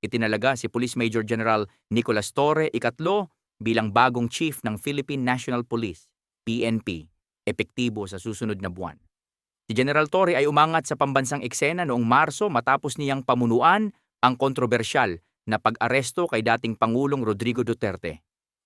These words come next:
batay sa isang warrant of arrest mula sa International Criminal Court,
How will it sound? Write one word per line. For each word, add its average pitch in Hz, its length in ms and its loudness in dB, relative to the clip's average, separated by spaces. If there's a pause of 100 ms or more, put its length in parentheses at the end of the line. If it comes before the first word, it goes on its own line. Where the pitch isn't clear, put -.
batay 120 400 4
sa 107 160 -4
isang 101 240 -6
warrant 170 320 6
of 170 80 2
arrest 123 320 0 (400)
mula 139 240 6
sa 139 160 -2
International 127 720 0
Criminal 135 480 0
Court, 107 240 -2